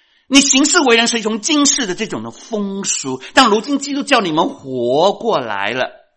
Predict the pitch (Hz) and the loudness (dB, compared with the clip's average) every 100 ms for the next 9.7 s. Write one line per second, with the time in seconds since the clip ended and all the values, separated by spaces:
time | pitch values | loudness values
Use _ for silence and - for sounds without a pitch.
0 | _ _ _ _ _ _ _ - 131 151 | _ _ _ _ _ _ _ -8 -6 -4
1 | 143 117 101 101 123 117 123 117 104 92 | -4 -4 -8 -10 -12 -12 -12 -10 -12 -12
2 | - _ _ _ _ _ _ _ 120 110 | -20 _ _ _ _ _ _ _ -12 -10
3 | 107 101 101 - - 117 107 135 _ - | -10 -10 -8 -6 -4 -4 -6 -10 _ -12
4 | 117 107 107 - - - 160 143 - 127 | -10 -10 -14 -18 -20 -8 -4 -4 -2 -2
5 | 147 151 127 - 113 123 113 - 95 - | 0 0 -2 -2 -4 -2 -6 -6 -10 -12
6 | - _ - 139 117 101 - 104 95 - | -20 _ -8 -4 -4 -6 -8 -10 -10 -12
7 | 110 107 104 95 95 - _ _ _ _ | -14 -14 -12 -12 -14 -20 _ _ _ _
8 | _ _ _ 135 131 147 147 127 143 95 | _ _ _ -6 -6 -2 -4 -4 -6 -8
9 | 110 143 - 135 120 120 107 | -10 -10 -6 -4 -4 -4 -6